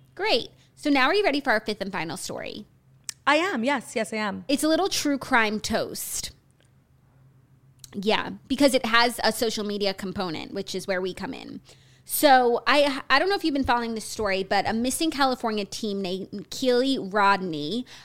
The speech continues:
Speaker 1: has been missing for a few weeks, and, um, law enforcement has been looking for her.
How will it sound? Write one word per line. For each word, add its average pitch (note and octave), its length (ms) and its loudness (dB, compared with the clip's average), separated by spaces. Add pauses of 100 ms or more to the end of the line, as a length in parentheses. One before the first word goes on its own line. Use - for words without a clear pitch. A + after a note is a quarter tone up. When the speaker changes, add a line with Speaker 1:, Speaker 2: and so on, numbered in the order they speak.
Speaker 1:
has A#3 260 0
been A3 160 0
missing G#3+ 380 -4
for G3+ 240 -4
a G3 40 -2
few A3 300 -6
weeks, G#3+ 540 -8
and, F#3 440 0
um, C#3+ 380 -2
law G3+ 140 0
enforcement A3 440 -4
has F#3+ 180 -4
been F#3+ 200 -6
looking A#3+ 300 -2
for E3 180 -4
her. E3 340 -2